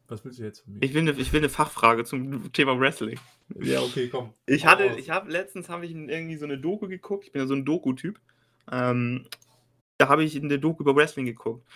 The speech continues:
Speaker 2: Und dann hieß es so: „Hier“, und dann musste sie aufgeben oder so, keine Ahnung. Und f-, meines Erachtens war es immer so, ist nicht der Sieger, es ist ja 'ne Show.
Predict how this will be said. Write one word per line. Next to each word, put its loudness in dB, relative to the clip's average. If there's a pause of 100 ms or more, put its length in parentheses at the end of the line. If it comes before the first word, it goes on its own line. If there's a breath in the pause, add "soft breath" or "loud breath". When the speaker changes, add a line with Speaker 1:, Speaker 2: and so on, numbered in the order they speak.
(140 loud breath)
Speaker 2:
Und 0
dann 0 (120)
hieß -8
es -8
so: -2 (1500)
„Hier“, 6
und 2
dann 6
musste -4
sie 0
aufgeben 0
oder 0
so, -6
keine 4
Ahnung. 0 (220 loud breath)
Und 2
f-, -12
meines 2 (140)
Erachtens 0
war 2
es -4
immer -4
so, 0
ist 0
nicht 2
der 4
Sieger, 2
es 0
ist -4
ja 2
'ne 2
Show. 2